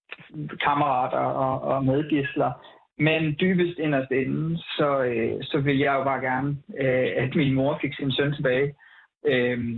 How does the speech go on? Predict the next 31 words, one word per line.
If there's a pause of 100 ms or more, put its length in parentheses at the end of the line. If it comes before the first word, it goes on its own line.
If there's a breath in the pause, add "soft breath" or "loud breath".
(540)
at
jeg (120)
fik (260)
mit
liv
tilbage (180)
igen. (500 soft breath)
Så,
øh,
så,
så
det
var
hjerteskærende
at
se (120)
folk,
der
havde
været
taget
til
fange
langt
kortere (100)
tid
end
mig, (680 loud breath)
øh,
rent
faktisk